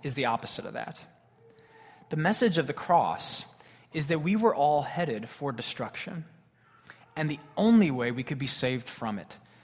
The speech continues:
is if someone was destroyed for us. And that's what God has done in becoming a human in Jesus Christ. When Jesus went to the cross, Jesus took the destruction that actually all of us naturally deserved for having turned away from God.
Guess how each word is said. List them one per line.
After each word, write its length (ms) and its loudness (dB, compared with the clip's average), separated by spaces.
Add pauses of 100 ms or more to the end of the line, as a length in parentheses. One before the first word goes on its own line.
(220)
is 160 -4
if 80 -4
someone 400 2
was 100 -2
destroyed 500 -6
for 320 -10
us. 360 -8 (1000)
And 80 -2
that's 180 2
what 120 -2
God 220 4
has 120 0
done 260 -2
in 60 -2
becoming 400 -4
a 60 -4
human 320 -8
in 100 -6
Jesus 320 -12
Christ. 480 -14
When 160 0
Jesus 340 -2
went 280 -2
to 80 -6
the 80 -4
cross, 680 -6 (440)
Jesus 300 -2
took 220 0
the 80 -4
destruction 600 -2
that 100 -2
actually 320 -6
all 240 -2
of 100 -6
us 200 -8
naturally 420 -8
deserved 560 -14 (420)
for 120 -4
having 240 -2
turned 260 -4
away 220 -6
from 260 -10
God. 340 -10